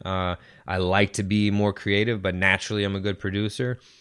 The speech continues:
And I can shoot. I enjoy shooting. I've shot films. I've shot all kinds of projects, but I really love to have some visionary there that is there. They're an artist, a true artist that,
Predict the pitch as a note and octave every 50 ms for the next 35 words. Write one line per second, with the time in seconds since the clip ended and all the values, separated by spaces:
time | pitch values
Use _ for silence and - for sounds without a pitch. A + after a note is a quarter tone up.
0 | - - - - - - - - _ _ B2 B2 B2 B2+ D3 E3+ - F#3+ E3 -
1 | - F#3 F#3+ D#3 A#2+ A#2 A2+ A#2+ B2+ B2 G#2+ A#2+ C3 C3+ C3 - C3+ C3+ C#3+ D3
2 | C#3+ C3 A#2 G#2+ - - A#2+ A#2+ A#2+ - - - - B2 B2+ C#3+ D#3+ D#3+ C#3+ A2+
3 | A2 G2 - - A#2+ A2+ G#2+ G2 G2 F#2+ F2 G#2+ A2+ A2+ - A#2 C3 D3 D#3 C3+
4 | A#2+ G2 - A2+ G#2+ G#2 G2+ F#2+ G2+ G2+ F#2 - - - G#2 G#2 G2+ G2 G2 G#2
5 | A2+ B2+ B2+ B2 B2 A#2 A2 A2 G#2+ G2 G2+ G#2 G2 G#2 G#2 G#2 F#2+ - - -
6 | G#2 G2+ G2+ G2 G2 F#2 F2+ F2 F2 F2+ F2+ G2 G2 G2 F#2+ C3 C3+ A#2+ G#2+ G#2
7 | G2+ G2 F#2+ F#2+ F#2+ G2 F#2 F#2 F#2+ F#2+ F#2+ F#2+ F#2 F2+ F#2 F2+ F2+ F2+ E2+ F#2+
8 | A2 A2 G#2 F#2+ F#2+ F#2+ F#2 F#2+ - _ G2+ A2+ A#2+ A2 G2 F2 - - F#2+ -
9 | - - - C3+ B2+ A2 A2 G#2 G#2 G2+ F#2 - - - G2 F2+